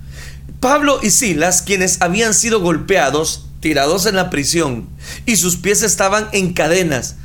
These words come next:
¿se gozaban simplemente cantando alabanzas a Dios? ¿Cómo es eso? A veces no comprendemos que podemos desatar el poder del gozo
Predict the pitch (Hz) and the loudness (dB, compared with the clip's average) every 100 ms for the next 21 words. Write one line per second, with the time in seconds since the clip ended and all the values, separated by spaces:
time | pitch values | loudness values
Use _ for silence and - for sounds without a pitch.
0 | - - - - 185 175 175 185 196 220 | -16 -14 -4 0 2 2 2 2 2 2
1 | 220 - 214 247 240 240 208 202 233 - | 2 2 2 0 0 0 2 0 0 -2
2 | 180 214 190 - 196 208 233 247 247 - | 0 0 0 0 2 2 4 2 2 -6
3 | - - 190 202 180 196 226 240 190 208 | -8 0 2 2 2 2 2 2 2 2
4 | 185 214 302 - - - - - 605 539 | 2 2 0 -2 -8 -16 -4 -2 0 0
5 | - 415 - 170 120 - - - - - | 2 0 0 0 -2 -8 -14 -14 -8 -2
6 | 254 339 320 254 269 320 294 208 233 202 | 2 2 2 2 0 2 0 2 2 2
7 | 196 214 180 208 - 190 175 180 202 240 | 2 2 2 2 0 -2 2 2 2 0
8 | 190 202 - 170 170 233 208 139 113 - | 2 0 2 0 0 0 0 -2 -6 -12
9 | - - - 208 190 170 165 185 220 190 | -14 -14 -2 0 2 0 2 2 2 0
10 | 185 165 196 165 170 180 175 | 0 0 0 2 2 0 -2